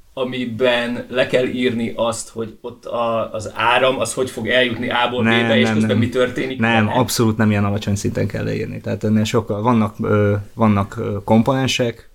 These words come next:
Speaker 2: regiszter, multiplexer, ilyen komponensek, és ebből, ezeknek a variációjából mindenfélét össze lehet rakni. Egy processzort, különböző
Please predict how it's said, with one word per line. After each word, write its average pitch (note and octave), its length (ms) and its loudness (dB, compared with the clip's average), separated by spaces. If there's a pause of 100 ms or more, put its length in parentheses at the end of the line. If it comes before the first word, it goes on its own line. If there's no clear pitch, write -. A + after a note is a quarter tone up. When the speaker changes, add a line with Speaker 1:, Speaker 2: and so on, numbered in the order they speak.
(120)
Speaker 2:
regiszter, A#2+ 560 2
multiplexer, A2+ 680 2
ilyen A2 360 2
komponensek, C#3 600 0
és B2+ 120 0
ebből, A2+ 320 4
ezeknek A2+ 460 0
a A2 240 2
variációjából A2 800 2
mindenfélét A2 480 2
össze A2 160 -2
lehet G2+ 180 0
rakni. A2 240 -6
Egy G#2 80 -8
processzort, B2 600 0
különböző A2 720 0